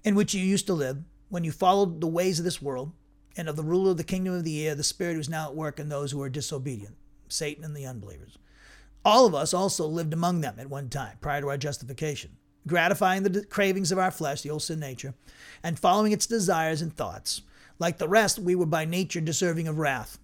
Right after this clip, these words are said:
But because of his great love for us, God, who is rich in mercy, made us alive with Christ. Even when we were dead in our transgressions, it is by grace you have been saved."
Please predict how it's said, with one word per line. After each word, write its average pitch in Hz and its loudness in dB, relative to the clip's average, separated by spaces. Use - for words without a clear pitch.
But 185 2
because 196 2
of 202 2
his 180 0
great 196 4
love - -2
for 160 -2
us, - -6
God, 180 2
who 185 0
is 170 0
rich 180 0
in 170 -2
mercy, 156 -4
made 175 0
us 202 -2
alive 202 2
with 190 0
Christ. - -8
Even 208 0
when 214 2
we 202 2
were 196 6
dead 196 2
in 202 0
our 180 2
transgressions, 175 -2
it 156 -8
is 147 -6
by 151 0
grace 202 -2
you 185 0
have 165 0
been 175 -2
saved." 170 -2